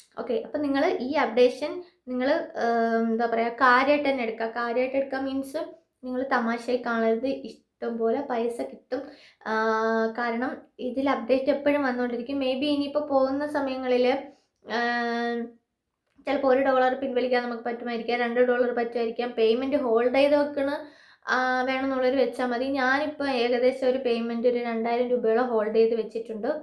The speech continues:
സോറി, മൂവായിരം രൂപയോളം ഹോൾഡ് ചെയ്ത് വെച്ചിട്ടുണ്ട്. ഞാൻ അങ്ങനെ ഹോൾഡ് ചെയ്ത് വെച്ചിട്ടാണ് ഞാൻ പിൻവലിക്കുന്നത്. നിങ്ങൾക്ക് ഇഷ്ടമുള്ള രീതിക്ക് പിൻവലിക്കാം. ആ,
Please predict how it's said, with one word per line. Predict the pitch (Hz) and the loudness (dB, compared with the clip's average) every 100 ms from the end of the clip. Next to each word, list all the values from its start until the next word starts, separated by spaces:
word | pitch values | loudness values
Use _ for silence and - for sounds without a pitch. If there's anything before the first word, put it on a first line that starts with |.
| - _ _ | -10 _ _
സോറി, | 233 247 | -8 -4
മൂവായിരം | 247 247 254 269 | 0 2 2 2
രൂപയോളം | 269 240 247 | 2 2 4
ഹോൾഡ് | 220 226 | 4 2
ചെയ്ത് | 233 226 | 2 0
വെച്ചിട്ടുണ്ട്. | 226 226 254 | 0 -2 -2
ഞാൻ | 285 269 | 0 0
അങ്ങനെ | 269 311 330 - 254 | 0 -2 -4 -4 -4
ഹോൾഡ് | 269 269 | 0 2
ചെയ്ത് | 269 269 | 2 2
വെച്ചിട്ടാണ് | 262 254 254 262 | 0 -2 -4 -2
ഞാൻ | 262 254 | -2 -2
പിൻവലിക്കുന്നത്. | 269 247 240 226 233 226 226 330 - - - _ | -2 -2 -2 -2 -2 -2 -2 -2 -6 -18 -20 _
നിങ്ങൾക്ക് | 269 277 285 | -4 -2 -2
ഇഷ്ടമുള്ള | 285 262 262 | -2 2 2
രീതിക്ക് | 262 254 262 269 | 4 4 2 -2
പിൻവലിക്കാം. | 254 240 233 226 233 254 370 370 | -4 -4 -4 -4 -2 -4 -4 -8
ആ, | 233 | -8